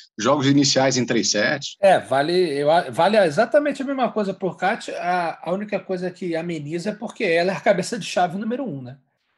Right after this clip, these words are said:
Speaker 2: Então, se ela é cabeça de chave número um, ela realmente teria que, digamos, avançar um pouco mais. Realmente uma chave duríssima. Já tem uma primeira rodada contra a Kukova que ela vence no terceiro set, sete cinco. Aí pega o Ostapenko,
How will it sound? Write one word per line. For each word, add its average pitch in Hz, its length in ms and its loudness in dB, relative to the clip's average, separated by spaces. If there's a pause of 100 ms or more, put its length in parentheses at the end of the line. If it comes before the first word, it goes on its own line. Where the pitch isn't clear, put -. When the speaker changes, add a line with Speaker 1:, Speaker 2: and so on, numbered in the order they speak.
(140)
Speaker 2:
Então, 131 340 -10
se - 180 -8
ela 143 180 2
é 147 40 0
cabeça 139 400 -4
de 143 80 -14
chave 143 260 -4
número 147 320 -4
um, 160 140 0
ela 175 160 4
realmente 160 460 -4
teria 160 340 -2
que, 156 220 -4
digamos, 135 360 -6
avançar 143 540 -4
um 139 100 -14
pouco 139 220 -14
mais. 147 300 -6
Realmente 143 340 -8
uma 147 180 -4
chave 147 300 -4
duríssima. 160 480 -6
Já 143 100 -4
tem 160 160 -10
uma 165 140 -6
primeira 151 300 2
rodada 143 320 2
contra 135 440 -4 (380)
a 127 140 -8
Kukova 139 600 -2
que - 80 -6
ela 139 140 0
vence 139 340 -8
no 147 60 -10
terceiro 151 460 -8
set, 147 340 -2
sete 135 240 -8
cinco. 202 380 -6
Aí 151 80 0
pega 156 240 -2
o - 20 0
Ostapenko, 185 800 -6